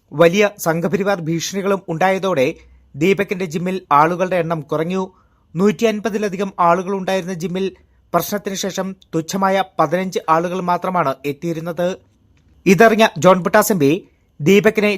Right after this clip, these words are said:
ചേർത്തു നിർത്തിയതാണ് സുപ്രീം കോടതിയിലെ മുതിർന്ന അഭിഭാഷകർക്കുൾപ്പെടെ പ്രചോദനമായത്. ദീപകിന്റെ ജിം സന്ദർശിച്ച ജോൺ ബ്രിട്ടാസ് എം പി പതിനായിരം രൂപ നൽകി വാർഷിക മെമ്പർഷിപ്പ് എടുത്തിരുന്നു. ഇതിൽ നിന്നും പ്രചോദനം ഉൾക്കൊണ്ടാണ്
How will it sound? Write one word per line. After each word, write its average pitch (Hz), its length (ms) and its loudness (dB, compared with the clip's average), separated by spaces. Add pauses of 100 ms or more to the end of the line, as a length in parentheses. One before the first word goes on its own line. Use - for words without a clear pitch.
(140)
ചേർത്തു 175 380 4
നിർത്തിയതാണ് 196 560 2 (260)
സുപ്രീം 196 380 0
കോടതിയിലെ 190 340 0 (160)
മുതിർന്ന 170 360 2 (180)
അഭിഭാഷകർക്കുൾപ്പെടെ 180 840 0 (400)
പ്രചോദനമായത്. 165 840 2 (640)
ദീപകിന്റെ 214 560 0 (140)
ജിം 190 140 -2 (100)
സന്ദർശിച്ച 202 460 -4 (240)
ജോൺ 180 180 2
ബ്രിട്ടാസ് 202 320 -4
എം 180 60 -6
പി 196 100 -2 (500)
പതിനായിരം 190 480 2
രൂപ 190 120 -2 (100)
നൽകി 190 240 -4 (160)
വാർഷിക 165 420 2
മെമ്പർഷിപ്പ് 175 480 -4
എടുത്തിരുന്നു. 165 440 -4 (520)
ഇതിൽ 160 280 2
നിന്നും 196 220 -2 (140)
പ്രചോദനം 185 440 -2 (100)
ഉൾക്കൊണ്ടാണ് 180 480 -2